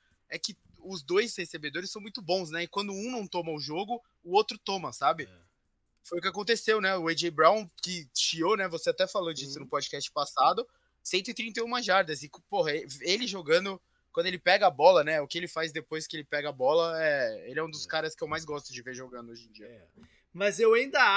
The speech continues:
Speaker 2: acho que a defesa dos Eagles tá um pouco vulnerável. É que o, o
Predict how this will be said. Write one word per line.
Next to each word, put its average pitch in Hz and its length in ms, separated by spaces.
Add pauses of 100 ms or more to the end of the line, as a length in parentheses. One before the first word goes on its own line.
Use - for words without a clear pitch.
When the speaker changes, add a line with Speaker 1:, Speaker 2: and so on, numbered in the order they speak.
Speaker 2:
acho 226 240
que - 120
a 220 60
defesa 208 840
dos 151 320
Eagles 160 760
tá 185 160
um 226 160
pouco 214 380
vulnerável. 196 600
É 190 40
que 214 120
o, 240 40 (280)
o 208 60